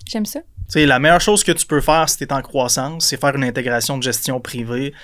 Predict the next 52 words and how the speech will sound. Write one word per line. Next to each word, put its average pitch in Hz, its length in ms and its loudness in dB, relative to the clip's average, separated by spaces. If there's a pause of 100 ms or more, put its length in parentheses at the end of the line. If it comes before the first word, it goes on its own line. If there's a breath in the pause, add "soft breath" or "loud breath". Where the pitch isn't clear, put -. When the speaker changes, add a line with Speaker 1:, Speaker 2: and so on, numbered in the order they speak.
(160 loud breath)
Speaker 2:
à 123 80 -4
l'intérieur 139 380 4
de 131 60 2
ton 123 160 -2
entreprise 120 480 -4
pour - 120 -16
que 127 100 -6
cette 120 180 -4
gestion-là 135 440 0
détienne 123 360 -4
tes 120 160 -6
actions, 123 440 -4
de 127 80 2
prendre 185 220 4
tes 190 80 2
dividendes 143 520 2 (260)
et 131 80 -10
de 123 40 -4
les 127 100 0
transférer 143 400 2
dans 131 120 0
ta 123 100 -2
gestion 123 340 -2
privée 127 240 -4
pour - 160 -6
sécuriser 127 500 0
ces 131 160 0
fonds-là 117 340 -4 (260 loud breath)
Speaker 1:
Ouais. 123 60 -4
Speaker 2:
et 123 40 -6
de 131 60 -4
les 139 100 4
garder 147 300 4
pending 143 480 2
pour 135 140 -4
des 123 160 0
investissements 123 440 -4
possibles 127 340 0
dans 120 120 -2
ton 120 240 -4
entreprise 127 600 -4
actuelle 113 520 -6
et 123 140 -6
non 143 240 4
pas 147 180 4
te 147 100 -2
diversifier 120 600 -2
tout 127 100 -12
de - 60 -6
suite. - 200 -8 (180)
Speaker 1:
Mhm. 226 200 -4 (160)
J'adore. 208 380 -2